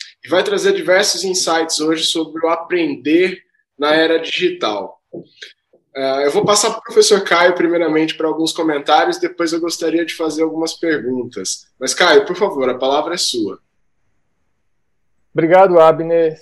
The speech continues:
Speaker 2: Bom dia a todo mundo. A professora Marta tá nos acompanhando aí. Bom dia, Valmor. É, que bom, Vitor, que você aceitou o nosso desafio, o nosso convite, né? É, esse, esse mês a gente trouxe temas bastante digitais, desde o mês passado, né? Educação digital.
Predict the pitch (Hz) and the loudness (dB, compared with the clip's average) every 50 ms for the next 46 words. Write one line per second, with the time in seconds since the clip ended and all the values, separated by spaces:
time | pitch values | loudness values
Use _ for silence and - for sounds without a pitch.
0 | _ _ - 202 160 147 165 175 165 143 139 165 170 - 175 151 147 139 151 180 | _ _ -20 -12 -4 -4 -2 -2 -2 0 0 0 2 2 0 -2 -2 -2 0 0
1 | 202 208 202 190 185 165 - - 170 156 156 160 151 165 165 170 160 151 139 151 | 2 2 0 0 -4 -6 -6 -2 -2 0 2 2 2 2 0 -2 -2 -2 -2 -2
2 | 151 151 139 - 135 135 147 156 156 143 147 151 165 190 196 180 156 160 151 147 | -2 -2 -2 -2 -2 -2 -2 -2 -2 -2 0 0 0 0 -2 -2 -4 -4 -6 -8
3 | 135 156 170 170 156 156 151 147 143 156 175 190 190 180 - _ _ _ _ _ | -8 -8 -6 -2 -2 -2 -2 0 0 0 2 2 0 -2 -6 _ _ _ _ _
4 | _ _ _ - - 143 143 147 147 151 156 156 151 - - - _ _ - 202 | _ _ _ -6 -2 0 2 4 4 4 4 4 2 2 -2 -8 _ _ -4 -4
5 | 202 170 185 220 233 196 180 180 160 170 - 185 170 190 175 - 180 180 175 170 | 0 4 6 6 6 6 4 -2 -2 -2 -2 -2 -2 -2 -2 0 2 2 2 2
6 | - 170 165 156 165 165 165 - - 175 170 165 160 156 - - 165 147 131 127 | 0 -2 -4 2 4 4 4 4 0 -4 -2 0 -2 -2 -2 -2 -2 -2 -2 -4
7 | 160 185 196 185 - 160 143 151 165 170 170 165 - - 160 143 147 147 147 147 | -6 -6 -6 -6 -6 -4 -2 0 2 2 2 0 -2 -2 -2 0 0 2 2 2
8 | 147 143 123 - _ _ _ _ - - 240 247 - 196 190 175 - - 202 180 | 2 0 0 -4 _ _ _ _ -6 -4 -4 -2 -2 -2 -4 -4 -4 -4 -4 2
9 | 160 170 190 208 208 196 170 156 165 170 170 - 165 170 170 170 170 165 - 175 | 4 4 6 6 6 6 4 0 -4 -6 -6 -4 0 0 0 0 -2 -2 -2 0
10 | 170 175 165 165 170 156 165 - 175 170 185 185 180 175 165 190 185 - 147 139 | 0 0 2 2 2 2 2 0 -6 -6 -6 -10 -10 -8 -8 -8 -6 -4 0 2
11 | 156 165 160 143 170 180 185 208 196 190 185 - 165 156 - - 165 185 196 196 | 2 2 2 0 -2 -2 -2 -2 -4 -4 -2 0 -2 -2 0 2 2 2 2 2
12 | 175 160 160 160 160 156 156 170 151 156 165 165 160 151 135 156 143 - - 170 | 0 -2 0 0 -2 0 0 -2 -2 -2 -2 -6 -6 -6 -8 -10 -8 -2 2 4
13 | 175 190 190 190 185 185 - | 4 4 4 2 2 -2 -6